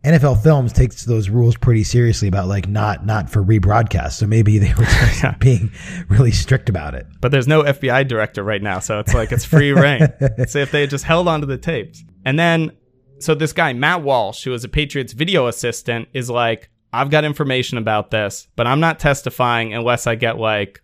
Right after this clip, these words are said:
Speaker 2: immunity from, that I'm not gonna be sued by anybody." So there's, like, this back and forth negotiation. He eventually gets immunity from both the Patriots and the N F L,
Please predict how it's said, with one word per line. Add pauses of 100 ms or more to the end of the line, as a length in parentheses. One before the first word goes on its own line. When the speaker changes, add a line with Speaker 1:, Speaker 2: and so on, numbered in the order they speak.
Speaker 2:
immunity
from,
that
I'm
not
gonna
be
sued
by
anybody." (360)
So
there's,
like,
this
back
and
forth
negotiation. (320)
He
eventually
gets
immunity
from
both
the
Patriots
and
the
N
F
L,